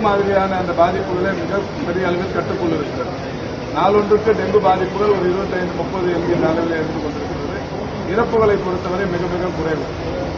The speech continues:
காய்ச்சலினால் ஏற்படுகிற இறப்புகள் எதை, எதை ஒட்டி வரும்னா, இந்த காய்ச்சல் பாதிப்புகள் வந்த உடனே குழந்தைகளுக்காக இருந்தாலும் யாருக்காக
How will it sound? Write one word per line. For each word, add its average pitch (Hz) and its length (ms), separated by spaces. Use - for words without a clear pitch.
காய்ச்சலினால் 214 720
ஏற்படுகிற 196 400
இறப்புகள் 202 460
எதை, 190 160
எதை 202 220
ஒட்டி 190 260
வரும்னா, 170 360
இந்த 180 100
காய்ச்சல் 208 420
பாதிப்புகள் 190 480
வந்த 170 120
உடனே 175 280
குழந்தைகளுக்காக 202 720
இருந்தாலும் 185 460
யாருக்காக 175 400